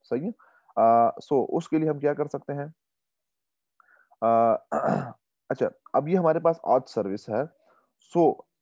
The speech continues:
uh, अगर हम बेस्ट प्रैक्टिसेस की बात करें, तो बेस्ट प्रैक्टिस ये है कि जो ऑथेंटिकेशन का जो सेटअप है, ये एक, अ, अ, ये एक अलग, इसको हम एक अलग मॉड्यूल कर देते हैं, सही है? अब ऑथ-, ऑथेंटिकेशन का जितना भी कोड होगा, वो यहाँ पर हमारे पास,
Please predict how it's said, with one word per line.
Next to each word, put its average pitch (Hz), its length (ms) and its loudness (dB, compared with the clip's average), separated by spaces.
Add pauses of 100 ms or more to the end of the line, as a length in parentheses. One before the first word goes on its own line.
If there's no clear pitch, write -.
(140)
uh, 117 320 2 (440)
अगर 131 220 2
हम 143 280 -2
बेस्ट 151 260 0
प्रैक्टिसेस 147 420 -8
की - 120 -8
बात 117 220 0
करें, 135 160 -4
तो 135 100 -2
बेस्ट 120 340 -4
प्रैक्टिस 135 340 -12
ये 147 140 0
है 139 60 -2
कि 135 140 -6
जो 117 120 0
ऑथेंटिकेशन 135 640 -4
का 135 80 -2
जो 123 80 -2
सेटअप 123 340 -6
है, 131 220 -4 (440)
ये 151 140 4
एक, - 140 -2
अ, 110 500 -2
अ, - 60 -6
ये 147 140 0
एक - 100 -6
अलग, 135 260 2 (180)
इसको 139 200 -6
हम 131 100 -8
एक 120 200 -2
अलग 117 200 -2
मॉड्यूल 110 320 -2
कर 95 120 -4
देते 80 240 -10
हैं, 95 100 -14
सही 113 200 -8
है? 123 60 -6
अब 92 160 -4
ऑथ-, - 200 -4
ऑथेंटिकेशन 143 580 -2
का 131 60 0
जितना 131 200 -4
भी 127 120 -2
कोड 123 160 0
होगा, 123 120 0
वो 127 360 -2
यहाँ 113 240 -6
पर 117 120 -4
हमारे 101 240 -6
पास, 113 260 -6